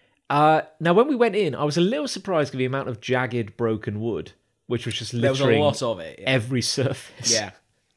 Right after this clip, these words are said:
Speaker 1: And 'cause we'd driven up with Nick.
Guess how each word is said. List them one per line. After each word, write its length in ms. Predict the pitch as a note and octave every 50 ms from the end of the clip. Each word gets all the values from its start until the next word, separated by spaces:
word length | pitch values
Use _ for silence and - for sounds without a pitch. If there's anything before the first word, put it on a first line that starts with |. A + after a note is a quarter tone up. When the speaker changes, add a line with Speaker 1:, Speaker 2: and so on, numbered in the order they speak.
| _ _ - - - - - - - - - -
Speaker 1:
And 200 | F#3+ F3+ - - _ _ _ - - - - - -
'cause 140 | E3 C#3 E3
we'd 160 | C4 C#4+ A3+
driven 240 | A#3 G#3 D#3+ E3 E3
up 100 | C#3+ -
with 80 | B2+ C#3
Nick. 440 | E3 C3+ D#2+ - - - - _